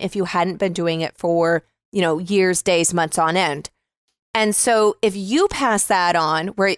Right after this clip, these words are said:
it's taken you, say, a lifetime to learn all of these things, and you're able to give that lifetime knowledge to somebody as a child just starting out, then they take that lifetime's knowledge and they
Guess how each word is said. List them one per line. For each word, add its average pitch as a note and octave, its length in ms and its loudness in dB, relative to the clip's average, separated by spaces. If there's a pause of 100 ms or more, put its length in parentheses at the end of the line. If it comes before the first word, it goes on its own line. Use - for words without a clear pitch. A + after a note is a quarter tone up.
it's - 240 0
taken F#3+ 420 0
you, B3+ 420 0
say, F#3+ 440 0
a F3+ 80 2
lifetime E3+ 720 -2
to F#3+ 180 -2
learn D#3+ 200 -2
all D#3 140 0
of D#3 120 -2
these D#3 220 -2
things, D#3 440 -2
and F3 180 -2
you're A3 300 2
able A3+ 220 0
to G#3+ 160 -2
give E3+ 280 0
that F3 220 0
lifetime A#3 640 -2 (100)
knowledge F#3 600 0 (540)
to - 120 0
somebody A3+ 640 2
as G3 120 2
a F#3 80 0
child G3 580 0
just G3 300 0
starting F3+ 440 0
out, F#3 300 2
then F#3+ 280 0
they A3+ 200 2
take C#4+ 280 -2
that G#3+ 200 0
lifetime's F3+ 640 0
knowledge F#3+ 400 2
and F3+ 240 0
they G3+ 380 0